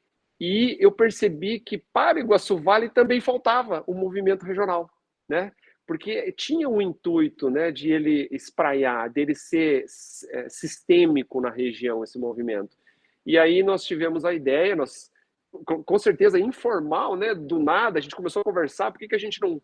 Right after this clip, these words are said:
cola E aí, na época, tava o Ciro, tava o Ronan também, o próprio Jadson. A gente começou a conversar, "Pô, por que a gente não cola, né, esse,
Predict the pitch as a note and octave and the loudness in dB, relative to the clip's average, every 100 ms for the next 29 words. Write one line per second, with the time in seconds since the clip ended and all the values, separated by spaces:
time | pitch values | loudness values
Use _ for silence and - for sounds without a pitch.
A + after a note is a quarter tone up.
0 | - D#3 F3 A3 G#3+ E3 C3+ _ _ _ | -4 0 2 2 0 0 -2 _ _ _
1 | - D3 F3 F3 F3 G3 - E3+ F3 F3 | -4 0 2 2 2 -2 -4 -4 -2 -4
2 | D#3 D#3+ C3+ - B2+ - - E3 G3+ G3+ | 0 2 2 0 -8 -14 -14 -8 -2 0
3 | C3+ D3 C3+ B2+ C3+ A#2+ D#3+ E3+ C3 C#3+ | 0 -2 -8 -8 -6 -2 -2 -2 -4 -2
4 | F#3+ D#3+ E3+ E3+ D3+ A2 C3+ F3+ F#3 E3+ | -2 -2 -4 -6 -6 -2 -2 0 -2 -6
5 | - G3+ - A#3+ G#3 - A#3 D4+ - D#4 | -8 -8 -8 -6 -4 -4 -8 -10 -10 -6
6 | F4+ D#4+ - B3 - - A#3+ C4 C#3+ C3 | -4 -4 -4 -6 -2 2 2 4 2 0
7 | C#3 F#3+ D#3+ - C#3 | -2 -6 -8 -8 -10